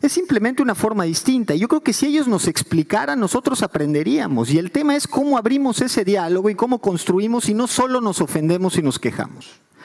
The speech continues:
Entonces yo pongo este slide porque a mí me parece muy importante que siempre demos ese salto de la queja a la propuesta. Yo hacía un ejercicio en uno de mis talleres que doy en Twitter, ahora que está muy esto,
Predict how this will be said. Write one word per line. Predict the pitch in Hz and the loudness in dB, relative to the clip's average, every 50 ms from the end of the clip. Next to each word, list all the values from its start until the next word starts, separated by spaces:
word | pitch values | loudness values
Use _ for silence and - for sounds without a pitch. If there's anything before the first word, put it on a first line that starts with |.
| - - - - - - - - - - | -20 -18 -16 -16 -14 -14 -12 -12 -12 -14
Entonces | - - - 285 269 | -10 -2 -2 2 2
yo | 302 - | 2 2
pongo | - 320 311 320 311 | 2 2 2 2 0
este | - - 233 | 2 0 0
slide | 190 202 208 226 226 | 2 2 0 2 2
porque | 240 208 185 190 | 0 0 0 0
a | |
mí | 190 226 254 | 2 2 0
me | 254 240 | 0 0
parece | 196 185 214 - - 208 | 0 -2 0 0 0 0
muy | 196 202 220 254 240 | 2 2 0 2 2
importante | 247 220 202 180 165 143 143 - - 175 175 180 185 180 - 233 269 - - - - - - - - - - - - - - | 2 0 2 2 0 0 0 0 -2 -2 -2 0 -2 0 0 -2 -4 -4 -12 -20 -20 -20 -20 -20 -20 -20 -20 -20 -20 -6 0
que | - 359 | 0 0
siempre | - - - 262 285 311 320 277 285 240 208 | 0 0 0 0 0 0 2 0 0 2 2
demos | 208 240 247 240 214 - | 2 2 2 0 0 0
ese | 269 226 - 208 | 0 0 0 -2
salto | 185 - - 226 254 269 262 - 262 247 262 254 - - - _ - - - - - - _ _ _ - - - | -2 -2 -2 -2 -2 -2 -2 -2 -2 -2 -2 -4 -8 -12 -20 _ -20 -20 -20 -20 -20 -20 _ _ _ -18 -8 -2
de | 131 160 170 | 0 0 2
la | 170 170 175 | 2 0 -2
queja | - - - 247 262 - - 214 | -2 -2 -2 -2 -2 0 0 0
a | |
la | 180 156 139 | 0 0 -2
propuesta. | - 139 131 - 127 107 - - - - - - 117 - - - - - - _ _ _ _ _ _ - - - - - - | -2 -4 -4 -2 -4 -4 -4 -4 -6 -8 -8 -12 -12 -12 -12 -14 -14 -16 -20 _ _ _ _ _ _ -20 -20 -20 -20 -18 0
Yo | - 196 240 | 0 0 0
hacía | - - 294 | 2 0 0
un | 294 285 | 2 2
ejercicio | 262 - - 180 160 - 233 240 - 226 | 0 2 0 -2 0 0 -2 0 0 0
en | 196 208 | 0 2
uno | 226 | 0
de | 226 | 2
mis | 202 175 156 - | 0 0 -2 0
talleres | - 143 151 175 185 190 190 - - | -2 0 2 2 0 0 -2 -2 -2
que | 160 | 0
doy | 147 165 180 180 180 | 0 2 2 2 2
en | 151 139 | 0 0
Twitter, | - - 180 202 208 196 - - 143 151 | -2 0 0 0 0 -2 -2 -2 -2 0
ahora | 156 135 139 147 147 | -2 -2 -4 -4 -4
que | 147 139 | -8 -8
está | - - 135 | -6 -4 -2
muy | 143 143 151 | 0 2 0
esto, | 156 151 - - | 0 0 -2 -6